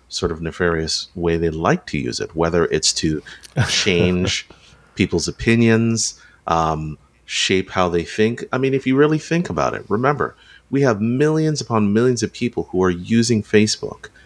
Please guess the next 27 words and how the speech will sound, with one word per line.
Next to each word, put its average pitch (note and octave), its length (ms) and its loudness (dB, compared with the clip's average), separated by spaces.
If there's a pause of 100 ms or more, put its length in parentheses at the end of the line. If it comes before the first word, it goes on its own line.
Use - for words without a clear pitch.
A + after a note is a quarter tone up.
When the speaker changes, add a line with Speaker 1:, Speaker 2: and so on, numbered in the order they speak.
(200)
Speaker 1:
They're F#2 140 2
using A2 420 0
it G#2+ 140 0
for F2+ 500 2 (500)
their F2+ 240 2
news, F2+ 500 0
their D2+ 140 -2
information. F#2 960 0 (420)
I B2+ 60 0
think - 300 -2
we A#3+ 80 2
can - 160 -2
both C3 240 4
agree, F#2+ 500 2 (580)
um, F#2 420 0 (540)
yes, C3+ 280 2
that's C3 200 2
positive. C3+ 520 -2
It's - 120 -4
great C3+ 360 2
that E2+ 120 2
everyone's E2+ 400 -2
there, A#2 200 2
but E2+ 200 -2
the F#2 80 -2
danger B2 480 2
is, D#2 380 -2